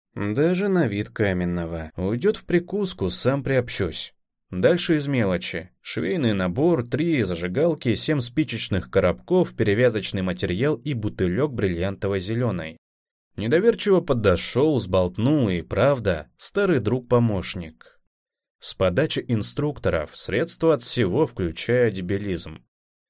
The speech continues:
Вернулась крыса. Цапнула бутыль воды, отдышавшись, злобно покосилась на Тощего и сказала: «Отхар немного, но всех цветов». Осеклась и уточнила:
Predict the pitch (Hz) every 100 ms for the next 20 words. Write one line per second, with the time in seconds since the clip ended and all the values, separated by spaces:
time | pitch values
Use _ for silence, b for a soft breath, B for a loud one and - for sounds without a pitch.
0 | _ _ _ 95 107 165 226 190 - 120
1 | 98 - 87 80 _ _ _ - - 208
2 | 190 175 127 113 120 151 107 98 92 175
3 | 143 92 92 - - 170 - 127 87 98
4 | 160 160 151 123 104 92 127 127 117 95
5 | 90 160 151 135 127 120 113 95 90 85
6 | 87 _ _ _ _ _ _ - 143 -
7 | 240 226 214 208 214 220 240 226 202 214
8 | 180 262 247 127 - 320 392 311 - 147
9 | 127 120 98 - - _ _ _ _ _
10 | _ - 117 - 127 113 156 165 123 117
11 | 110 - 98 87 80